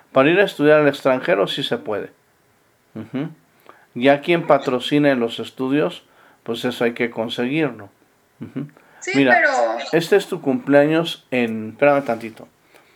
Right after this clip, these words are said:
Speaker 1: Ese es tu cumpleaños en, esta, vives en Ensenada, ¿no?
Speaker 2: Sí.
Speaker 1: Esa es tu carta natal para Ensenada, tomando en consideración que tu cumpleaños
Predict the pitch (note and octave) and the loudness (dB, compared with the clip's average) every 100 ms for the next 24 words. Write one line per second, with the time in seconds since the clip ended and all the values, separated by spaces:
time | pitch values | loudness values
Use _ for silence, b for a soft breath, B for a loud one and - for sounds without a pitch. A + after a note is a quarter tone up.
0 | b b D3+ C#3+ E3+ D#3+ C#3 B2+ B2+ C3+ | b b -4 -2 -2 -4 -4 -2 2 2
1 | C#3 C#3 B2+ - - b b - C3 C3+ | 2 -2 -4 -4 -12 b b -6 -2 0
2 | D3 F#3+ F3+ D3 B2 A#2+ - B2+ B2+ G#2+ | 4 4 4 2 0 0 0 2 2 2
3 | A2 F#3 A#3 _ _ _ _ _ _ - | -2 -6 -10 _ _ _ _ _ _ -8
4 | D#4+ C4+ - _ b b b b b b | -4 -4 -6 _ b b b b b b
5 | D#3 F#3 F3 F3 D3+ D3+ D3+ C#3+ B2 - | -2 -2 -2 -2 0 2 2 2 0 2
6 | D3 G3+ - _ _ _ _ _ _ - | 0 0 -8 _ _ _ _ _ _ -20
7 | _ - _ _ B2 A#2 A2+ A2+ A2 - | _ -20 _ _ 0 2 2 0 -6 -6
8 | A2+ A2+ A2+ A2+ F#3 - - _ _ _ | -4 0 0 -2 -8 -14 -20 _ _ _
9 | _ _ _ _ _ b b b b b | _ _ _ _ _ b b b b b
10 | B2 B2 C3 C#3 D3+ D3+ C3+ C3 C3 A#2+ | -4 2 2 2 0 0 -2 -2 -2 0
11 | A#2+ - C3+ C3 A#2 A#2 A2+ A2+ A#2 B2 | -2 -2 -4 -4 -6 -8 -10 -12 -8 -2
12 | B2+ C3 D#3+ - | -2 0 -4 -6